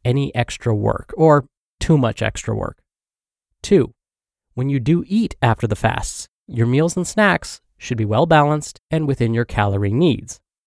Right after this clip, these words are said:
And three, don't expect it to be a miracle cure for any disease or to help drop a lot of body fat in a short period of time.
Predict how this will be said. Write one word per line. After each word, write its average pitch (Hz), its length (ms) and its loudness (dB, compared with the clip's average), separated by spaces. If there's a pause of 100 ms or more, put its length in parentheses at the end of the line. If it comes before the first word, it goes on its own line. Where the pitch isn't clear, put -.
(380)
And 95 180 -10
three, 175 400 2 (680)
don't 107 180 0
expect - 460 -2
it 156 100 -2
to 143 80 2
be 131 140 2
a 123 60 2
miracle 117 460 2
cure 135 360 2
for - 160 -6
any 120 220 0
disease 117 580 4 (120)
or 104 120 -2
to - 100 -6
help 117 240 -2
drop 107 360 0
a 107 80 -2
lot 107 300 0
of 101 160 -4
body 104 260 0
fat 165 460 0 (340)
in 135 120 -2
a 117 60 0
short 98 320 -2
period 101 300 -2
of 98 100 -8
time. - 300 -8